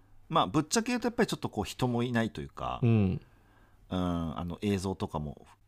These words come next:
Speaker 1: ちょっとしょぼいというか、
Speaker 2: はいはい。
Speaker 1: まあ、チープさというかね、
Speaker 2: うん。
Speaker 1: まだおもちゃのレベル、域を超えてないんだけど、これはちょっと、ビジョンプロとアンリアルエンジンだよ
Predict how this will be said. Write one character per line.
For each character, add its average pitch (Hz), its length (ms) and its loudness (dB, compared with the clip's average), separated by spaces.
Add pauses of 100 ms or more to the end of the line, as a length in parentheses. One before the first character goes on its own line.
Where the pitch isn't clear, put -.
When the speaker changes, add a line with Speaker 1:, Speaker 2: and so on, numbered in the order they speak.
(300)
Speaker 1:
ち - 80 -14
ょ - 20 -10
っ - 20 -20
と - 80 -8
し - 100 -2
ょ 85 40 -2
ぼ 78 140 -2
い 73 60 -6
と - 80 -16
い - 60 -14
う - 20 -14
か、 - 320 -8
Speaker 2:
は 104 140 6
い - 100 -4
は - 160 -6
い。 - 100 -8 (440)
Speaker 1:
ま 92 140 -2
あ、 80 60 -6
チ - 200 0
ー 95 100 -2
プ 82 140 -4
さ 80 160 -4
と 69 100 -8
い 62 60 -8
う 55 40 -14
か 64 140 -12
ね、 110 140 2
Speaker 2:
う 104 60 2
ん。 92 280 -4
Speaker 1:
ま 120 100 2
だ 101 120 6
お 101 40 4
も 117 140 4
ち - 80 2
ゃ 95 60 4
の 80 100 0
レ 80 140 0
ベ 82 120 -2
ル、 80 180 -6
域 101 180 -4
を 85 80 -2
超 104 100 2
え - 20 0
て 98 120 -2
な 101 100 2
い 92 60 0
ん - 20 -4
だ 76 60 -4
け - 100 -8
ど、 - 160 -12
こ - 200 -6
れ 135 120 4
は 143 220 6
ち - 120 0
ょ 131 40 4
っ - 60 -2 (140)
と、 78 320 0 (1900)
ビ 95 100 -4
ジ 113 80 4
ョ 143 60 4
ン - 20 2
プ 147 160 2
ロ 147 100 6
と 87 240 -2
ア 95 100 -2
ン 101 60 0
リ 113 100 2
ア 123 60 6
ル 131 80 6
エ 139 80 4
ン 135 80 2
ジ 87 120 -4
ン 73 40 -6
だ 64 80 -8
よ 69 140 -8